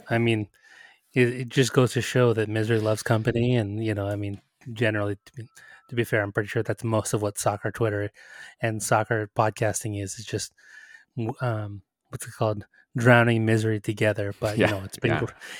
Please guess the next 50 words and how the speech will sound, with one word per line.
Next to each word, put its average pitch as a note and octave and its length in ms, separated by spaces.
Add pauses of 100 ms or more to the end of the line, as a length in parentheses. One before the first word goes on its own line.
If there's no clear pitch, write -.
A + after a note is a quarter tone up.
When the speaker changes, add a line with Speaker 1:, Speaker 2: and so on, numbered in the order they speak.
(120)
Speaker 1:
it's B2+ 220
been B2+ 160
a, B2+ 160
it's A#2 160
been A#2+ 200
great A2 420
to, A2+ 280
you B2 140
know, G#2 100
to - 140
get A2 140
to A#2+ 100
know A2 160
you, A2 320 (480)
um, A2 340
and G#2+ 140
to - 100
get - 280
to G#2+ 280
do A2 240
this A2 180
with A2+ 160
you A2 160
over A2 220
the G#2+ 80
last, A2 500
you E3 300
know, A#2 60
what, G2+ 160 (100)
year A2 160
and A2 80
a G2 40
half A2 260
now? E3+ 180 (340)
Almost A#2 280
two C3 80
years? C3+ 80
Speaker 2:
Yeah, D#2+ 420 (120)
um, D#2 440
two B2 140
years. D3 440
It C2+ 60
was D#2+ 160
two - 160
years G2+ 300
back F2 340
in, D2+ 340
uh, C#2 500 (540)
July, E2 480 (320)
actually. - 480